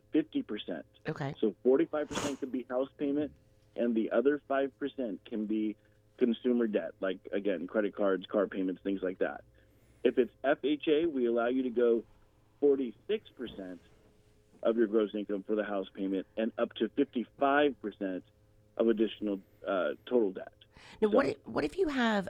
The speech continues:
Speaker 2: a lot of credit cards, um, but nothing on your credit cards, but you have
Speaker 1: It doesn't
Speaker 2: access to a
Speaker 1: affect you.
Speaker 2: ton of debt?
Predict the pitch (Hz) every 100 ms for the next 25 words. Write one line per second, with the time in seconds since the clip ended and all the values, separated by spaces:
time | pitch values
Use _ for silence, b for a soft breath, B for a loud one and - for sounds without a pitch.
0 | - 170 165 165 180 156 - - 175 175
1 | - 151 139 127 135 - - b b b
2 | b - 170 147 131 135 - _ - -
3 | 160 165 - 160 - 175 175 156 139 -
4 | 123 117 117 80 82 165 151 170 147 -
5 | 180 175 170 165 151 160 135 127 151 127
6 | 117 92 -